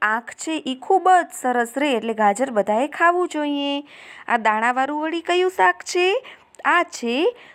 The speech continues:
વટાણા. આ પાંદડાવાળું કયું છે શાક? આ છે પાલક.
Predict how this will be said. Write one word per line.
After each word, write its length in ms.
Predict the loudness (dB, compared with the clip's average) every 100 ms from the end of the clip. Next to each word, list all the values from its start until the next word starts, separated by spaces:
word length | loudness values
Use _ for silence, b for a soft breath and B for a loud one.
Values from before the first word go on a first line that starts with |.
| B
વટાણા. 840 | 2 4 6 4 4 4 4 0 -2 B B B -2
આ 100 | 0
પાંદડાવાળું 680 | 2 0 2 2 4 2 0
કયું 320 | -2 -2 -2
છે 240 | -4 -2 -2
શાક? 440 | 4 6 6 4 -2 -20 B B -2
આ 180 | 0 0
છે 540 | -2 -4 -2 2 2 0 B B _ -2
પાલક. 1000 | 2 4 4 4 4 4 4 2 -2